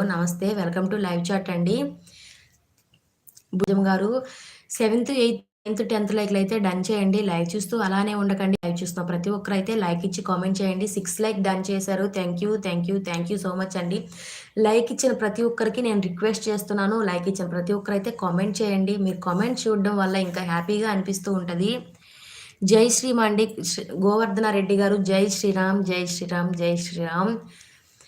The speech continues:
ఎక్కడి నుంచి లైవ్ చూస్తున్నారండి గోవర్ధన్ రెడ్డి గారు? ప్లీజ్ లైక్ ఇచ్చిన ప్రతి ఒక్కరు కామెంట్ చేయండి ఫ్రెండ్స్. హైడ్‌లో మాత్రం ఉండకండి. గోవర్ధన్ రెడ్డి గారు ఎక్కడి నుంచి లైవ్ చూస్తున్నారు? నైన్త్, టెన్త్ లైక్‌లు అయితే డన్ చేసేసేయండి ఫ్రెండ్స్. లైవ్ చూస్తూ హైడ్‌లో ఉండకండి.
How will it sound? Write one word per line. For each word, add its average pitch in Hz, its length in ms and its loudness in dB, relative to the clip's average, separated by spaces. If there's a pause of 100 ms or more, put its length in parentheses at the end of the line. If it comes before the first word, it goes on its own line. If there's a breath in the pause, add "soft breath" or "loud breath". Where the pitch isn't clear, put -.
(140 loud breath)
ఎక్కడి 202 280 0
నుంచి 254 220 2
లైవ్ 226 200 4
చూస్తున్నారండి 208 600 4
గోవర్ధన్ 196 460 4
రెడ్డి 180 240 2
గారు? 185 260 2 (1400 loud breath)
ప్లీజ్ 226 420 0
లైక్ 202 300 4
ఇచ్చిన 240 200 -2
ప్రతి 220 280 0
ఒక్కరు 220 220 0
కామెంట్ 220 420 2
చేయండి 220 280 2
ఫ్రెండ్స్. 208 480 -2
హైడ్‌లో 185 400 0
మాత్రం 214 380 -2
ఉండకండి. 202 560 0 (1080 loud breath)
గోవర్ధన్ 214 460 2
రెడ్డి 220 200 4
గారు 220 260 4
ఎక్కడి 196 300 2
నుంచి 233 200 0
లైవ్ 214 240 2
చూస్తున్నారు? 208 600 -2 (200)
నైన్త్, 196 400 0
టెన్త్ 214 280 -2
లైక్‌లు 202 260 2
అయితే 196 200 2
డన్ 180 240 0
చేసేసేయండి 196 580 0
ఫ్రెండ్స్. 196 320 -2
లైవ్ 180 220 0
చూస్తూ 214 300 -2
హైడ్‌లో 196 400 2
ఉండకండి. 196 540 2